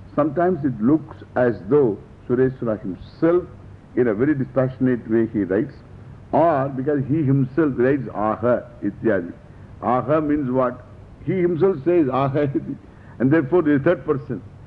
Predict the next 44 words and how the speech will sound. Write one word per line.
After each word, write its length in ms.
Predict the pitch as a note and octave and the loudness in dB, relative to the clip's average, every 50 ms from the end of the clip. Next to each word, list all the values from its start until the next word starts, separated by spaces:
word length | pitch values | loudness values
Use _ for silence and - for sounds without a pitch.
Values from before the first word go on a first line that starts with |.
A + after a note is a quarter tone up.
| - - - | -18 -8 -2
So 80 | F3+ E3+ | 2 4
either 360 | D3 C3+ D3 E3 F3 F#3+ F#3+ | 4 4 4 4 4 2 2
he 220 | F#3+ D3 E3+ F3 | 2 0 -4 -2
wrote 300 | D#3+ D3 D#3 E3 D3 C3+ | 0 0 0 0 0 -2
in 140 | D3 D#3 D#3+ | -2 0 2
a, 280 | D#3 D3 B2+ G2+ - - - - - - - - - | 2 2 0 -2 -4 -8 -16 -18 -20 -20 -20 -8 -2
in 140 | - C#3 C#3 | 0 2 2
a 120 | C3 A#2+ | 2 2
dispassionate 800 | A2+ A2+ A#2+ A2+ - - C3+ C#3 C3+ - - D#3 D#3 D3 B2 G#2 | 2 0 -2 -2 0 0 0 0 0 -2 -2 0 0 0 0 0
way 300 | A2 B2 C#3+ D3 C3+ - - - - - | 0 0 2 2 0 -2 -6 -12 -6 -2
as 140 | B2 A#2+ A2 G#2 | -2 -2 0 2
though 180 | A2+ C3 B2+ - | 2 2 2 2
Aha, 440 | - G#2+ A2 G#2+ - A#2+ A#2 G#2 - - - | 0 0 0 0 0 0 -2 -2 -2 -4 -4
the 80 | G#2+ A2 | -2 0
author 480 | G#2+ A2+ B2 B2 - - C#3 C#3 C#3 - G2 | 2 2 0 0 0 -2 -4 -4 -4 -6 -10
Aha, 360 | F#2+ F#2 F2+ F2+ - - - - - - - - - - - - - - - - | -8 -8 -8 -8 -8 -10 -10 -14 -18 -20 -20 -20 -20 -18 -18 -18 -18 -10 -4 0
he 60 | A2 | 2
writes, 320 | A2+ G#2 A2 A2 - - - - - - - - - - - - - - - - - - - - - - - | 2 4 2 2 0 -2 -8 -18 -20 -20 -20 -20 -20 -20 -20 -20 -20 -20 -18 -18 -18 -16 -16 -16 -14 -6 -2
or 500 | B2+ C3+ E3+ E3+ D3+ C3+ D3 E3 - - - - - | 0 2 2 2 2 2 0 -2 -2 -6 -14 -12 -10
it 120 | A2 A2 | -8 -6
is 60 | A#2 | -6
written 340 | A2+ G#2+ G2 G2+ B2+ A#2 A2+ | -6 -6 -6 -4 -4 -2 -2
by 200 | G#2 G#2+ A2 B2+ C#3 - - - - | 0 0 -2 -2 -4 -6 -14 -14 -8
somebody 300 | G#2+ G2 G2 G2 F#2 F2+ | -6 -4 -4 -2 -4 -4
else. 80 | F2 - - - | -6 -8 -10 -12
It 240 | - - - - D3 | -12 -12 -10 -6 -4
looks 260 | F#3+ A3+ - - - - - | -4 -4 -4 -6 -12 -6 -2
to 80 | G#3+ | 0
me 260 | D#3+ C#3+ C#3 C#3 C#3 C#3 - - - - - - - - | 2 4 4 4 2 -2 -6 -14 -18 -20 -20 -20 -12 -4
written 380 | - G#2+ A2 G#2 - B2+ A#2+ A2 | 0 2 2 2 2 2 2 2
by 120 | G#2+ A2 G#2+ A2 | 2 0 -2 -2
somebody 280 | F#2+ F#2 F#2 F2+ F2+ | -4 -2 0 2 2
else 160 | F#2+ G2 G2 G2 | 2 2 0 0
only, 220 | G#2+ G2+ G#2 G#2+ C3 | 2 2 4 4 4
but 200 | C3 C3 A2+ - - - - | 2 2 0 -2 -4 -6 -2
who 120 | G#2+ G2 | -2 -2
is 80 | F2 F#2+ | 0 0
very 240 | - F#2 F#2+ G2+ | 0 2 4 4
well, 280 | G2+ G#2+ G#2+ A2+ B2 C3 C3 - - - - - - - - | 6 6 4 2 0 -2 -8 -12 -18 -20 -20 -20 -20 -14 -6
very 240 | - F2+ G2+ G2+ G2 | -2 0 2 2 4
well 260 | F#2+ G#2 A2 A2 G2+ | 4 4 4 2 2
connected 520 | F2+ - G2 F2+ F2+ F2+ - - G2 - - | -2 -6 -8 -6 -6 -6 -8 -10 -10 -10 -10
to 80 | A2 | -12
Sureshwara. 560 | G#2 - F#2 E2 E2 D#2 - - - - - | -8 -6 -4 -4 -4 -4 -6 -10 -14 -14 -14